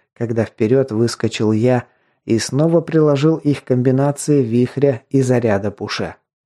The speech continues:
На этот раз я даже не стал тратиться на активатор и за сэкономленные секунды сумел повторить атаку еще и себе за спину. И меня вновь выбросило обратно.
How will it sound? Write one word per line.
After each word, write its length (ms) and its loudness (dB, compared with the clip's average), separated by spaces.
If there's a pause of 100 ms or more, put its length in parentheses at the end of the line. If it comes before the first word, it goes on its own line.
(680)
На 220 0
этот 300 -2
раз 440 0
я 360 0
даже 380 2
не 120 2
стал 300 0
тратиться 580 -2
на 120 0
активатор 680 0 (400)
и 120 2
за 160 2
сэкономленные 840 0
секунды 560 0
сумел 380 0
повторить 520 0
атаку 440 0
еще 300 2
и 80 4
себе 320 0
за 140 0
спину. 460 -4 (880)
И 120 2
меня 360 4
вновь 440 2
выбросило 680 0
обратно. 480 -2